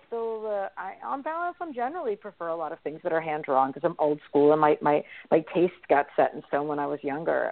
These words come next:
But I think, like, there's just something really elegant and painterly about your, your work here, and I, I think it might be, it might be the line weights. I hadn't even thought about that as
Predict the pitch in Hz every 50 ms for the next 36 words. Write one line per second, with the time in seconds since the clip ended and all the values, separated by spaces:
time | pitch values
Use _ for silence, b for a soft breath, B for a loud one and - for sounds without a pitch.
0 | - - - 156 147 151 165 165 - 196 180 - 170 170 156 151 151 - b b
1 | b b b b b b b b b b b _ - 208 202 185 240 233 - 233
2 | 226 233 247 240 220 190 196 202 202 202 208 - 151 151 156 180 202 208 175 190
3 | 185 185 185 185 - 165 156 - - 147 151 196 233 - 247 202 175 160 151 147
4 | 151 151 - 147 143 143 143 147 147 - - _ _ _ - 156 156 151 147 151
5 | - - 151 151 143 139 139 143 151 175 220 220 - - - 202 175 165 160 160
6 | 160 156 160 156 156 151 156 - - - - - 160 156 - - - 175 175 -
7 | 175 170 156 156 - - 170 165 165 165 165 160 - - - 151 147 147 156 -
8 | - 175 175 165 170 165 160 156 156 156 180 220 269 254 202 143 117 113 - -
9 | _ - 139 151 160 156 165 160 160 151 160 156 - 165 165 185 185 175 156 147
10 | - - - 151 151